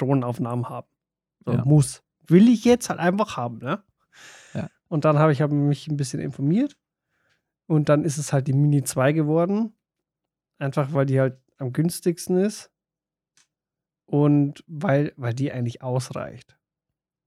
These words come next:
Speaker 1: So, ich,
Speaker 2: Ja.
Speaker 1: so an sich bin ich auch voll zufrieden damit. Ich habe auch nicht mal diese, ähm, wie heißt das, Fly More Combo, glaub ich, heißt es?
Speaker 2: Mhm. Ja, ja, ja.
Speaker 1: Sondern einfach die Standard mit einem Akku.
Speaker 2: Mhm.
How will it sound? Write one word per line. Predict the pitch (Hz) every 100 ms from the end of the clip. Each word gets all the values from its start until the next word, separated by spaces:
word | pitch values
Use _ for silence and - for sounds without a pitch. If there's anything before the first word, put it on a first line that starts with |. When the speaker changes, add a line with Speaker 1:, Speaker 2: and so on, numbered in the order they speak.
| _ _
Speaker 1:
So, | 131
ich, | 127 - -
Speaker 2:
Ja. | 120 123 120 - -
Speaker 1:
so | 147 151
an | 151
sich | 143 190 -
bin | 156 151
ich | -
auch | 139
voll | - 147
zufrieden | - - 185 202
damit. | 196 208 208 _ _ _ -
Ich | -
habe | 156
auch | 147 120
nicht | 165 -
mal | 160 143
diese, | 156 135 143
ähm, | 139 135 - 131 131 123 120 117 _ _ _ _ _ _ _ _ _ _ _ _
wie | 131
heißt | 139 147 -
das, | 131
Fly | - 131 143
More | 147 147 175
Combo, | 175 208 214 220
glaub | 220 214
ich, | 233 208
heißt | 202 247
es? | 240 113
Speaker 2:
Mhm. | 113 110 _
Ja, | 104 101
ja, | 101 98
ja. | 101 -
Speaker 1:
Sondern | - 156 143
einfach | 147 147
die | 143
Standard | - 156 175 165
mit | 151 -
einem | 147 170
Akku. | 139 165 196 214 214 _ - - - -
Speaker 2:
Mhm. | 113 104